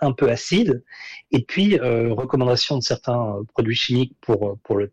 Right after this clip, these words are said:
traitement, euh, contre les maladies, euh, et surtout, euh, de l'engrais, euh, le calcium en Australie. Hein, l-, la terre australienne est généralement très pauvre comparée aux terres grasses que l'on connaît en,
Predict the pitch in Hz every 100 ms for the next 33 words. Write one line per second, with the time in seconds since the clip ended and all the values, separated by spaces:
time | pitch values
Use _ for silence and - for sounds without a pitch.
0 | - - 113 - 135 185 165 110 - 107
1 | 110 104 104 127 208 - - - - -
2 | 117 107 104 110 135 - - 135 - 202
3 | 190 143 120 117 117 120 123 123 147 147
4 | 123 113 120 127 - 120 175 147 - 151
5 | 123 110 - 107 110 117 123 139 139 135
6 | - 180 147 - 139 156 165 113 110 123
7 | 139 - - - 139 139 180 170 120 113
8 | 123 110 123 120 - 117 107 123 139 -
9 | 127 110 - 117 120 110 104